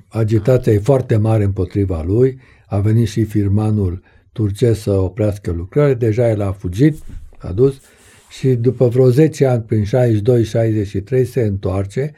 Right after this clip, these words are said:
mai continuă săpăturile și tot ceea ce vedem noi astăzi este de la el. Deși acolo, dacă vrei să te duci să vizitezi, mai întâi trebuie să te duci la ambasada franceză, să ceri aprobare,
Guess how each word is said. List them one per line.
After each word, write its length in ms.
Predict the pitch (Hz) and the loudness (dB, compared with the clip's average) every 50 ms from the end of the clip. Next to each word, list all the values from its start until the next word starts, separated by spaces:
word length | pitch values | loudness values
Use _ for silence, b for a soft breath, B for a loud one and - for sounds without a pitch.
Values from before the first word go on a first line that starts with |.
| b b b b b b b | b b b b b b b
mai 340 | 131 131 151 170 170 170 | 0 2 4 4 4 4
continuă 600 | 175 147 139 127 120 113 143 147 143 135 127 120 | 4 2 2 2 2 2 4 4 4 4 4 2
săpăturile 960 | 104 - 113 104 98 - 101 98 101 - 131 143 151 160 170 170 185 185 185 180 B B B B | 0 0 -2 -4 -4 -2 -4 -4 -2 2 2 4 6 6 6 4 4 2 0 -2 B B B B
și 160 | B - 147 131 | B -2 -2 2
tot 260 | - 202 208 196 - | 4 6 4 4 4
ceea 180 | - 160 147 | 4 4 4
ce 160 | 139 - 151 135 | 4 4 2 2
vedem 420 | 120 127 123 117 127 151 160 147 | 4 4 2 4 4 4 4 4
noi 400 | 135 131 131 143 147 135 120 117 | 4 4 4 4 4 4 2 0
astăzi 680 | - 92 101 101 98 - - - 120 123 143 170 185 175 - b b b b | -2 -2 -2 -2 -2 -2 -4 0 2 4 4 4 2 0 -8 b b b b
este 300 | b 127 120 - - 120 | b -2 -2 0 -2 -4
de 140 | 98 104 104 | 0 0 0
la 180 | 92 92 85 82 | 0 0 0 -2
el. 260 | 80 76 - - _ b b b b b b b | -4 -6 -10 -12 _ b b b b b b b
Deși 280 | 143 135 - - 196 | 0 2 2 4 2
acolo, 580 | 175 151 139 - - 139 127 120 110 101 101 - b b b b b | 2 2 2 2 2 2 4 4 2 0 -2 -8 b b b b b
dacă 280 | 117 113 113 - 120 | -4 -2 0 0 2
vrei 200 | 113 123 139 139 | 2 4 4 4
să 180 | 135 - 123 107 | 4 2 0 0
te 160 | - 113 104 | 0 0 2
duci 180 | 101 127 127 127 | 2 2 2 2
să 120 | - 120 | 0 -2
vizitezi, 640 | 107 104 107 101 98 - - - - 139 156 156 139 | -2 0 -2 -4 -2 -4 -6 -2 2 2 2 2 2
mai 140 | 131 120 113 | 0 0 0
întâi 200 | 110 - 123 113 | 0 0 0 0
trebuie 240 | - 131 131 123 | 2 2 2 2
să 140 | 110 - 107 | 2 0 -2
te 140 | 101 - 98 | -2 -2 -2
duci 240 | 95 117 117 113 - | 0 0 -2 -2 -2
la 180 | 110 98 92 - b b b b b | -4 -6 -6 -6 b b b b b
ambasada 680 | b 101 110 107 101 107 98 - - 117 117 110 107 95 | b -2 0 0 2 0 0 0 0 0 2 2 0 -2
franceză, 720 | 95 - 92 85 85 87 - - 87 82 80 78 95 110 | -2 -4 -4 -4 -4 -6 -6 -4 -6 -4 -4 -2 -2 -2
să 180 | 110 110 - 82 | -2 -2 -4 -6
ceri 260 | 80 - - 107 107 | -4 -2 -2 -2 0
aprobare, 920 | 104 95 98 - - 85 78 80 80 76 76 78 80 82 87 92 107 135 - | 0 -2 -4 -6 -6 -8 -6 -6 -8 -8 -8 -8 -8 -8 -6 -6 -8 -8 -10